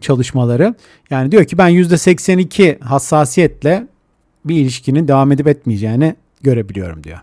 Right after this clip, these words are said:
Yeter ki on beş dakika dinleyeyim onları. Şimdi bunu nasıl anlamış? Bunu temelinde dört tane, e, fiille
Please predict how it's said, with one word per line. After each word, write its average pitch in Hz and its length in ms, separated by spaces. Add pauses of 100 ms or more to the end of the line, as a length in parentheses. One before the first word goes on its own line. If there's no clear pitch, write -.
(120)
Yeter 120 280
ki - 120
on 110 140
beş - 180
dakika 117 240
dinleyeyim 95 320
onları. 78 240 (140)
Şimdi 180 220
bunu 240 160
nasıl 240 220
anlamış? 160 500 (300)
Bunu 156 160
temelinde 160 440
dört 156 240
tane, 139 380 (220)
e, 123 160
fiille 127 540